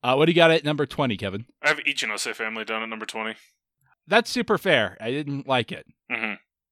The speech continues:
Speaker 1: I actually have Witch Watch at number twenty, though.
Speaker 2: Interesting.
Speaker 1: It seemed like one of those really texty chapters, and, like, the jokes just weren't landing for me at all. It, I, it is a premise that I feel like I should kinda like, but it, like I said, it just was not working for me at all.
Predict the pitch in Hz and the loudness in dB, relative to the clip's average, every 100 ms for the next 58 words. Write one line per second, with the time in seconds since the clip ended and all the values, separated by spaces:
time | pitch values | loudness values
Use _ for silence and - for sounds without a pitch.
0 | _ 165 254 262 269 139 117 151 180 165 | _ 6 6 6 4 4 2 2 4 4
1 | 180 175 175 - 180 175 180 180 185 _ | 4 -2 -2 -2 0 0 2 2 0 _
2 | _ _ - 151 190 110 107 139 202 180 | _ _ -4 -2 -2 -4 -4 0 2 4
3 | 170 147 180 180 160 135 104 131 147 127 | 4 4 4 4 6 4 4 2 4 2
4 | - 131 - - 131 - 135 123 139 139 | 2 2 2 0 0 4 4 4 2 2
5 | 131 117 110 98 - - _ _ 127 117 | 2 0 0 -2 -4 -18 _ _ -4 2
6 | 123 131 - 127 101 120 98 101 107 113 | 2 2 2 0 4 2 2 -2 2 2
7 | 110 123 120 107 95 95 104 - _ _ | 4 2 4 2 0 0 0 -4 _ _
8 | - 165 - 196 - _ 180 180 220 233 | -2 -2 2 2 2 _ 2 6 6 6
9 | 196 196 196 170 - 135 123 151 143 135 | 4 6 6 4 2 2 2 2 2 0
10 | 123 127 - 123 98 101 82 76 - 95 | -2 0 2 2 2 -2 -4 -8 -12 -10
11 | 110 123 110 101 98 120 123 117 107 113 | 0 2 2 -2 -2 -2 -2 0 2 4
12 | 104 98 101 98 - 92 87 87 101 98 | 2 0 -2 -4 -4 -4 -4 -4 0 0
13 | 95 85 95 | 0 -2 -4